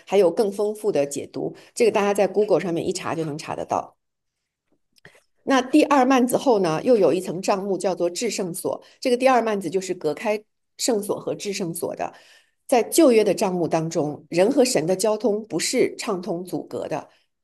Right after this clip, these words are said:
如果约柜代表的是神的同在的话，你看每一个人如果要，呃，进入这个神的同在当中，他需要经过很多个关卡，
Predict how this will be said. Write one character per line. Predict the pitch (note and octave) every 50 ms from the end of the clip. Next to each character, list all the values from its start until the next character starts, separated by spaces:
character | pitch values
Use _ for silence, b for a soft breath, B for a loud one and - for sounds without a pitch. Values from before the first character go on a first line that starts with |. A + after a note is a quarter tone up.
| _ _ _ _
如 | - G#3+ B3+
果 | B3+ C4 G3+ D3+ -
约 | - B3 C4+
柜 | C#4 C#4 C#4 A3 -
代 | - G#3+ F#3+
表 | F3 B2+ -
的 | - F#3
是 | - G3+
神 | - - F3 D3+
的 | E3 F#3
同 | F3+ - D3 C#3 E3
在 | D#3+ A3 G3+ F3+
的 | E3 E3
话， | E3+ E3+ D#3
你 | D3+ D#3+
看 | D#3 A#3+ G3 F3+ - - _ _
每 | - F3 D#3+ D#3 E3
一 | G3
个 | A#3 A3+
人 | G3 E3 D#3 C#3+ C#3+ E3+ F#3 - _ _ _ _ _ _ _ _ _
如 | F3+ G3+ A#3
果 | A3+ A3 D#3+
要， | E3 F3 F3 E3+ E3+ - _ _ _ _ _ _ _ _ _ _ _ _ _ -
呃， | D#3+ D3+ C#3+
进 | C#3+ - C4+ C4 A3
入 | G3+ G3 F3 D#3+
这 | G3 F3+
个 | E3
神 | E3+ - D#3+ A#2+
的 | D3+ D#3+
同 | D#3 G3+ C#3+ B2+
在 | D#3+ G3+ F3
当 | E3 F3+ E3+ E3
中， | E3 E3 D#3 D#3
他 | F3+ A3 G3+ G#3
需 | - - A3+
要 | G3+ F3+
经 | F3 - - G#3 G#3
过 | G#3+ G#3+ F3+ D3+ - - - _ _ _ _ _ _ _
很 | - - G#3 E3+ D3+
多 | - F#3+ G3+
个 | G3+ G#3 F#3
关 | F#3 G#3 G3 F#3+ G3
卡， | G3+ - G3 - - -